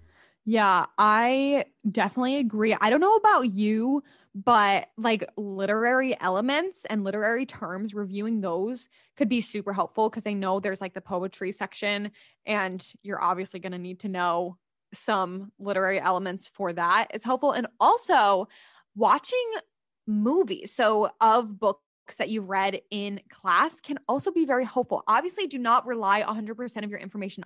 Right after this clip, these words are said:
on the movie, because adaptations can be a little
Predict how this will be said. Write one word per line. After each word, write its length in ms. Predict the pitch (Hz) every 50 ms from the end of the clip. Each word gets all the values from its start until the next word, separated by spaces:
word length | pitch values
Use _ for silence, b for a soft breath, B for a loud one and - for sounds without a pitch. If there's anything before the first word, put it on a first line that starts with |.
| -
on 180 | - 190 196 190
the 60 | 202
movie, 280 | 185 185 185 175 208 214
because 240 | 202 - 233 208 -
adaptations 640 | - 175 180 202 196 - - 190 190 - 202 208 202
can 120 | - 214 208
be 80 | 202
a 60 | 196
little 540 | 185 180 180 190 202 196 190 190 185 185 -